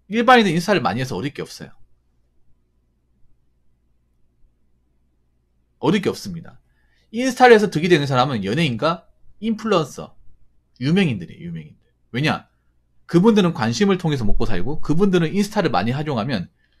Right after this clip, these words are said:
사업을 해서 돈을 벌 수 있거든요. 광고비를 받을 수 있고.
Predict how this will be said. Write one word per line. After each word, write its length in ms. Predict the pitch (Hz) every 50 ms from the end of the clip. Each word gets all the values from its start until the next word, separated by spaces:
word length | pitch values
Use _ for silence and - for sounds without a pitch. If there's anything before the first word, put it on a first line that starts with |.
| _ _ _ _ _ _ _ _ - -
사업을 360 | - - 240 240 233 202 180
해서 160 | 147 139 131
돈을 200 | - 120 139 175
벌 120 | 147 117 -
수 100 | - 82
있거든요. 300 | - - - - - - - - - - - - - - - - - _ - _ _ _ _ _ _ _ _ _ _ _ _
광고비를 440 | - - 127 156 165 160 135 107 98
받을 140 | 92 87 85
수 140 | - - -
있고. 100 | _ _